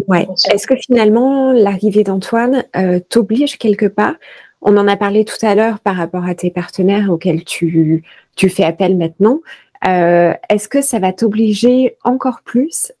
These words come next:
Speaker 1: à revoir l'organisation de ton entreprise, euh, peut-être pour, euh, atteindre, euh, une étape en plus ?
Speaker 2: Mm, ouais. Ouais, c'est vrai qu'à la base, j'ai toujours dit, euh, « Non, non, euh,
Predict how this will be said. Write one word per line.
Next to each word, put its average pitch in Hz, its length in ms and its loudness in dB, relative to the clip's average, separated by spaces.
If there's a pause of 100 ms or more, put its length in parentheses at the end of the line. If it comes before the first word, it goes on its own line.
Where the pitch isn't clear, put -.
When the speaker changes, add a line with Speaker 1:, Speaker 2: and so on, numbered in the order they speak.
(140)
Speaker 1:
à 196 240 -2
revoir 247 480 0
l'organisation 202 640 -2
de 226 60 -6
ton 202 240 -2
entreprise, 185 600 -2 (680)
euh, 185 220 2
peut-être 196 360 -2
pour, 202 260 -2
euh, 190 160 2 (200)
atteindre, 214 420 -2
euh, 185 240 0 (140)
une 190 180 2
étape 190 240 -2
en 202 80 0
plus ? - 340 -4 (480)
Speaker 2:
Mm, 233 140 4 (240)
ouais. 226 260 0 (240)
Ouais, 277 180 4
c'est 285 120 -2
vrai 285 120 0
qu'à 277 100 0
la 240 80 0
base, 277 140 0
j'ai 254 100 -4
toujours 254 280 -4
dit, 254 240 -6
euh, « 220 280 2
Non, 226 100 -4
non, 240 380 -2
euh, 185 500 -4